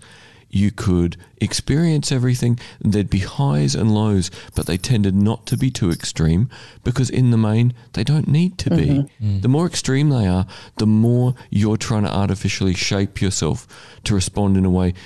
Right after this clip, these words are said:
Speaker 1: you think's gonna make you feel better or someone else feel better or put on a better performance for the world. So there's something in achieving a state of equanimity.
Speaker 2: Mm.
Speaker 1: And that's not sort of the Buddhist nothingness.
Speaker 3: <laughs>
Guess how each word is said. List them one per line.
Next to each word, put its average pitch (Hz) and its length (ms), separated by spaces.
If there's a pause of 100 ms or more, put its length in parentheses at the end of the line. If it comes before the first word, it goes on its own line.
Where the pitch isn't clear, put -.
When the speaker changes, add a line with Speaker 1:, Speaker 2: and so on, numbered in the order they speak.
(100)
Speaker 1:
you 98 120
think's 90 220
gonna 92 180
make - 300
you 151 140
feel 127 200
better 107 380 (260)
or 90 120
someone 90 340
else 120 180
feel 101 220
better 92 300 (240)
or - 100
put 104 180
on 98 120
a 90 40
better 87 220
performance 87 500
for - 120
the 82 120
world. - 520 (720)
So - 180
there's 107 160
something 127 460
in 98 100
achieving 92 460
a 87 40
state 87 240
of 85 120
equanimity. 90 600 (100)
Speaker 2:
Mm. 165 300
Speaker 1:
And 120 120
that's - 260
not 170 240
sort 113 160
of 98 140
the 101 80
Buddhist 95 420
nothingness. 95 920
Speaker 3:
<laughs> 165 40